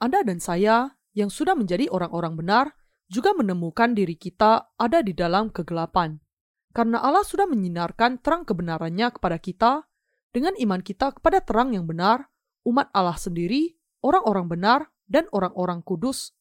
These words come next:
yang tidak berdosa. Karena itu, ketika kita mendapati ada penyebab batu sandungan di dalam hati kita, kita harus sungguh-sungguh memahami kesalahan kita dan datang ke hadirat Allah dengan iman. Bagaimana mungkin kita tetap tinggal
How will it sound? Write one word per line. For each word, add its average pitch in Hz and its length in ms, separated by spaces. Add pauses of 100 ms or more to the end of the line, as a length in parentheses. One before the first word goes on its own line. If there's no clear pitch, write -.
yang 320 240
tidak 180 240
berdosa. 165 720 (560)
Karena 190 320
itu, 320 400 (400)
ketika 269 240
kita 311 320
mendapati 190 800
ada 381 240
penyebab 185 480
batu 185 240
sandungan 180 640
di 170 80
dalam 262 240
hati 202 240
kita, 220 400 (480)
kita 381 240
harus 285 160
sungguh-sungguh 208 560
memahami 180 480
kesalahan 170 560
kita 233 400
dan 170 160
datang 226 400
ke - 80
hadirat 175 400
Allah 196 320
dengan 170 240
iman. 180 400 (560)
Bagaimana 254 480
mungkin 262 320
kita 339 240
tetap - 320
tinggal 208 480